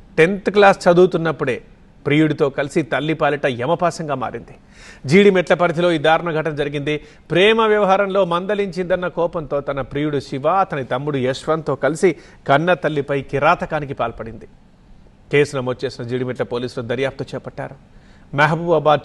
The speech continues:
చెందిన అంజలి ఇరవై ఏళ్లుగా జీడిమెట్లలో నివాసం ఉంటోంది. కొన్ని నెలల క్రితమే బాలికకు Insta-లో శివ పరిచయం అయ్యాడు. "టెన్త్ క్లాస్కే ప్రేమ ఏంటి, ఇది కరెక్ట్ కాదని" తల్లి అంజలి మందలించింది.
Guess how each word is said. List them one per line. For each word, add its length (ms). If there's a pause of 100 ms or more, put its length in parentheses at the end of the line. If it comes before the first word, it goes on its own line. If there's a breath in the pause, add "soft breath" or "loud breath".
చెందిన 220
అంజలి 500
ఇరవై 340
ఏళ్లుగా 480
జీడిమెట్లలో 640
నివాసం 420
ఉంటోంది. 340 (580 soft breath)
కొన్ని 240
నెలల 220
క్రితమే 360
బాలికకు 580
Insta-లో 460
శివ 260
పరిచయం 420
అయ్యాడు. 300 (640 soft breath)
"టెన్త్ 260
క్లాస్కే 420
ప్రేమ 380
ఏంటి, 260
ఇది 120
కరెక్ట్ 360
కాదని" 460
తల్లి 340
అంజలి 300
మందలించింది. 680